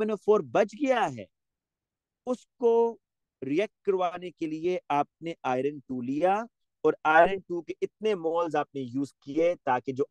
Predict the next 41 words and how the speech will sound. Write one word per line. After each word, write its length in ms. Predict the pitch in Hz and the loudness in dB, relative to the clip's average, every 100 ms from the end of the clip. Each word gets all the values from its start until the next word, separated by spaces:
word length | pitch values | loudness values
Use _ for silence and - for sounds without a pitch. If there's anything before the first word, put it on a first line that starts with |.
| 190 | -2
unreacted 560 | 226 185 151 - 143 131 | 0 2 0 0 -8 -6
M 140 | 127 | -4
N 80 | 123 | -6
O 40 | |
फ़ोर 260 | - 120 120 | -4 -2 0
था, 40 | 175 | 0
उसके 300 | 160 120 - | -2 -6 0
साथ 160 | 175 | 4
reaction 380 | 185 233 - 165 | 6 4 2 -2
किया 200 | 127 117 | -4 -6
जा 140 | 98 95 | -6 -12
सके। 280 | - _ - _ _ _ | -14 _ -20 _ _ _
तो 60 | 214 | 2
अब 80 | - - | 4 4
पहला 240 | 190 254 | 4 4
काम 200 | 262 233 | 0 -2
बेटा 160 | 196 170 | 0 0
ये 140 | 139 | 0
होगा 340 | 113 104 151 202 _ _ _ | -2 -2 -8 -10 _ _ _
कि 60 | 190 | 0
आपको 260 | 196 214 - | 4 4 4
इन 160 | 202 185 139 | 0 -2 -2
दोनों 300 | 160 208 247 | 0 0 0
equations 400 | 208 180 185 180 | 4 4 4 0
को 100 | 180 | -4
ना 100 | 196 | -4
balance 500 | 131 131 123 123 - | 0 2 2 -2 -6
करना 260 | 107 95 | -8 -6
है, 60 | 107 | -2
इनके 240 | 190 190 202 | 0 4 2
coefficient 680 | - - 160 220 214 240 | 2 2 4 2 -2 0
पता 200 | 180 165 | 0 0
होने 180 | 160 143 | -2 -4
चाहिए 260 | 127 127 160 | -6 -6 -6
ना, 180 | 180 110 _ _ _ | -6 -10 _ _ _
कि 60 | - | -2
अग-, 300 | - 165 - 175 | 4 4 2 -4
अगर 100 | 175 | -2
देखो 220 | 202 226 | 0 2
आपको 420 | 175 180 - 196 - | 2 2 0 -2 2
iron 400 | 160 180 196 | 0 0 -4